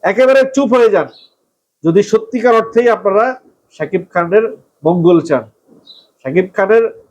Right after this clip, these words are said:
মঙ্গল না চেয়ে যদি শাকিব খানকে আপনারা ক্যাশ করতে চান, সেটা ভিন্ন কথা। আপনাদের সিনেমা চলে না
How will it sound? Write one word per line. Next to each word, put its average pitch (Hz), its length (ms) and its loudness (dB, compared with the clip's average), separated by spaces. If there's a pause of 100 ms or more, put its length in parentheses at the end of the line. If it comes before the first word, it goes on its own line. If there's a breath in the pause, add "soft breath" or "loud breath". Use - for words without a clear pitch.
(120)
মঙ্গল 208 400 2
না 220 120 0
চেয়ে 226 220 2
যদি 226 320 -2
শাকিব 185 360 -6
খানকে 220 240 -2
আপনারা 214 160 0
ক্যাশ 254 400 -2
করতে 214 280 -4
চান, 160 280 -4 (540)
সেটা 180 240 -2
ভিন্ন 165 280 -2
কথা। 131 300 -10 (200)
আপনাদের 196 340 2
সিনেমা 247 360 -2
চলে 247 240 -2
না 262 320 -4